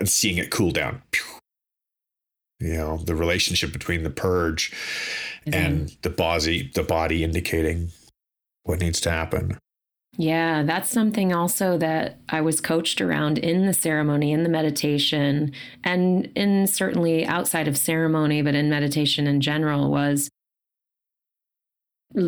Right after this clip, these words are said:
Speaker 2: be in your body, you know, and ask. If I'm asking to those spots, like, "There's pain here, like, what, what is that about?" What, what's here to heal for me? What's the root?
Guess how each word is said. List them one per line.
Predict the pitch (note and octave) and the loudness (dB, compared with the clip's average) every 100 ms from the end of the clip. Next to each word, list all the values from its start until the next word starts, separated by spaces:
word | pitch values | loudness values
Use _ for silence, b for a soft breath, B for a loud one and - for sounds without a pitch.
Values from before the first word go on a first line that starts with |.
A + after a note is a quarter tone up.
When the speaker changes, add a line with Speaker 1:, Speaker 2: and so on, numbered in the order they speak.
| D3+ | 0
Speaker 2:
be | C#3+ E3 F3+ F#3 F#3 F#3 | 2 2 4 4 4 2
in | E3+ E3 D#3+ | 0 0 2
your | D#3 D3+ | 2 2
body, | C#3 C#3+ C#3+ - - C3+ _ _ _ _ _ - | 0 0 -2 -2 -4 -8 _ _ _ _ _ -2
you | D#3 | 2
know, | D3+ D3 D#3+ | 2 2 0
and | D#3+ D#3 - | 0 -2 -2
ask. | D#3 F3 D#3+ C#3 - | -2 0 0 0 -2
If | D3 | -2
I'm | D#3 D3+ D3+ - - | 0 0 0 -2 -4
asking | D3+ E3+ - E3 D#3 | -2 -2 -2 0 0
to | D3 D#3 D3+ | 0 0 2
those | D3 C#3+ C#3+ | 2 2 0
spots, | - - D#3 D#3 D3 - - | -2 -4 -2 -2 -2 -2 -2
like, | D3 C#3 D3+ - | 0 0 -2 -6
"There's | - D3 C#3+ | -2 0 0
pain | - - F3 F3 E3+ | -4 -2 0 2 2
here, | D3+ D3+ D#3 | 2 2 2
like, | C3+ C3+ C#3 | 2 0 0
what, | F3 D#3+ - | -4 -4 -2
what | E3+ F3 E3+ | -2 0 0
is | D#3+ | 0
that | E3 D3+ | 0 0
about?" | D3 D#3 D3 C#3 C3+ C3+ _ _ _ _ _ _ _ _ - | 0 0 0 0 0 -4 _ _ _ _ _ _ _ _ -2
What, | D#3+ D#3+ D#3+ | 0 0 0
what's | E3 E3+ - | 0 0 -2
here | - E3 | 0 0
to | D#3 D#3 | 0 0
heal | C#3+ D#3+ D3+ | 0 0 0
for | C#3+ - | -2 0
me? | C#3+ C#3 | 2 4
What's | C#3 D#3+ - | 2 0 -2
the | E3 | 0
root? | C#3+ D3 D3 C#3+ C#3+ - | 0 2 4 2 2 -2